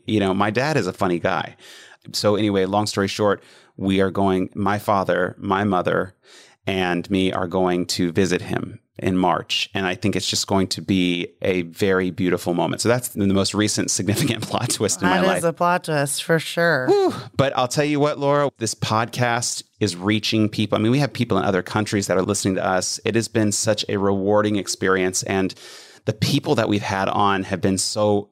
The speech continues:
Speaker 1: I think people in this day and age are open to talking about the wounds and healing the wounds so they don't continue with this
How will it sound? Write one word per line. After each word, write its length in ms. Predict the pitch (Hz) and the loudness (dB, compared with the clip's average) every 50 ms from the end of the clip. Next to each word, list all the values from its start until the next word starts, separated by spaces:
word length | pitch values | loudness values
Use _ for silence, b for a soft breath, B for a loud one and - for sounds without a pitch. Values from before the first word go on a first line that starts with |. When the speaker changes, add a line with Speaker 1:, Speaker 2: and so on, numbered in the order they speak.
| _ | _
Speaker 1:
I 80 | - 113 | -4 0
think 160 | 143 147 135 | 0 0 0
people 460 | 117 151 143 127 131 131 131 - _ _ | 0 0 0 2 2 0 0 -2 _ _
in 280 | - 113 120 127 139 147 | -4 0 2 4 4 4
this 180 | 147 131 - | 2 0 0
day 180 | - 113 113 117 | 0 0 2 4
and 80 | 113 117 | 4 4
age 520 | 123 139 147 131 101 95 90 - - - _ - | 4 4 2 0 0 -2 -4 -6 -6 -6 _ -2
are 340 | - 107 120 135 139 143 - - | 0 2 2 2 0 0 -2 0
open 340 | 120 139 139 - - 131 | 0 0 0 0 0 0
to 60 | 110 98 | 0 -2
talking 440 | - - 120 123 135 - - 110 | -4 -2 -2 -2 -2 0 0 0
about 300 | 101 92 95 95 95 - | 2 2 2 0 0 0
the 80 | - 101 | 0 0
wounds 640 | 95 92 107 135 147 113 - - - - - - - - B B B B | 2 2 2 2 2 2 0 -2 -4 -4 -4 -6 -6 -10 B B B B
and 140 | B 98 98 | B -2 -2
healing 460 | 92 - - 120 127 139 143 135 123 | -2 -4 -2 0 0 2 2 2 2
the 80 | 107 104 | 2 2
wounds 400 | 98 101 120 135 123 104 101 - | 2 2 2 2 2 2 0 -2
so 100 | - 107 | -4 -4
they 160 | 92 107 104 | -2 -2 0
don't 240 | 101 110 107 113 - | 0 0 0 0 -2
continue 600 | - - 104 98 - - 127 131 127 117 104 98 | -2 -4 -4 -4 -2 -2 0 2 2 2 2 0
with 160 | 95 98 - - | -2 -4 -4 -4
this 260 | 107 95 - - | -6 -4 -4 -4